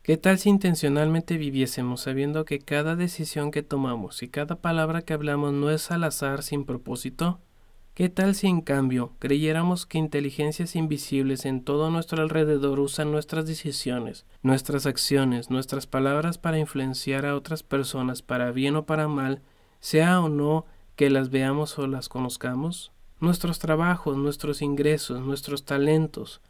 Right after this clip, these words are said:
aún nuestros problemas no serían de ninguna consecuencia cuando tiene que ver con conocer quiénes realmente somos y seremos, y por qué estamos aquí.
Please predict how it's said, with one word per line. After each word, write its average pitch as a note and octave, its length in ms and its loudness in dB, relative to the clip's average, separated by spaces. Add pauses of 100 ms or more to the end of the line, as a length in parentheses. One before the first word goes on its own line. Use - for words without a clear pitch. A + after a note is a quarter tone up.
(160)
aún D#3+ 260 10
nuestros F#3 360 2
problemas C#3 480 4
no D#3 140 2
serían D#3+ 360 2
de D#3+ 100 4
ninguna D3 440 2
consecuencia C#3+ 760 -2
cuando C3+ 340 -2
tiene D3+ 300 -2
que D3+ 140 -4
ver C#3+ 220 -2
con C#3+ 180 -2
conocer C3+ 540 -2
quiénes D#3+ 400 2
realmente C#3+ 480 0
somos D#3 500 0
y D3+ 60 -4
seremos, C3+ 680 -4 (200)
y C3 120 -4
por C3 240 -4
qué C#3+ 140 2
estamos C3 440 -2
aquí. B2 320 -6